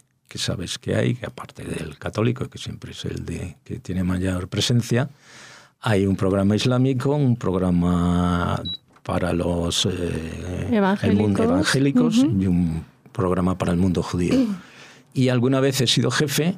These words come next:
Speaker 1: y he sido jefe, pues, entre otros, de Esther Ben-Dahan, que es la directora cultural de Sefarad Israel, ¿no?
Speaker 2: Ujú.
Speaker 1: Y me llamó.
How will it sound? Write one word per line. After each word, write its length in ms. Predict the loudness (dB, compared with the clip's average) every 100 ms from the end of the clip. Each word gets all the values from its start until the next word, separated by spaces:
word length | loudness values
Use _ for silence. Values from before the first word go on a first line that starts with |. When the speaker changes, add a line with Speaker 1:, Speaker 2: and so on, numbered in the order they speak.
| -8 -20 -6
Speaker 1:
y 420 | 0 2 4 4
he 60 | 2
sido 300 | 2 0 0
jefe, 420 | -2 -2 -2 -2
pues, 280 | -2 -2 0
entre 220 | 0 0
otros, 280 | 0 0 0
de 80 |
Esther 260 | -2 -2 0
Ben-Dahan, 480 | 2 2 4 2 0 -8 -20 -20 -20 -20 _ _ -10
que 80 | -8
es 100 | -4
la 440 | -2 0 0 -2
directora 560 | -2 -2 -4 -4 -2 -2
cultural 540 | -4 -4 -2 0 2
de 600 | 2 2 2 2 0 -2 -6
Sefarad 580 | -10 -4 -4 -2 0 0
Israel, 540 | 0 0 0 2 2 2
¿no? 160 | 2 4
Speaker 2:
Ujú. 300 | 4 4 2 -2
Speaker 1:
Y 80 | 0
me 120 | 2
llamó. 380 | 4 2 0